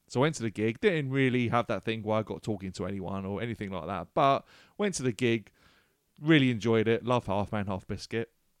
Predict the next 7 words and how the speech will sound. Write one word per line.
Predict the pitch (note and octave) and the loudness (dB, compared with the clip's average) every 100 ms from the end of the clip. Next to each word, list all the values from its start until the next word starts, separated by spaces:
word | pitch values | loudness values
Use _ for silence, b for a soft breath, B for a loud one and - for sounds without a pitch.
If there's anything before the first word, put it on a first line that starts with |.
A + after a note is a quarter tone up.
| _ _ _ _ - | _ _ _ _ -4
Anyway, | E3 G3 A#2 G2 F#2 - _ _ _ _ _ _ _ | 0 2 0 -2 -6 -14 _ _ _ _ _ _ _
a | - | 0
little | D#3 C4 | 2 4
while | A3 E3+ D3+ | 6 6 6
later, | F3+ G#2+ | 4 0
it's | - | -4
prob-, | - F4+ | -8 -8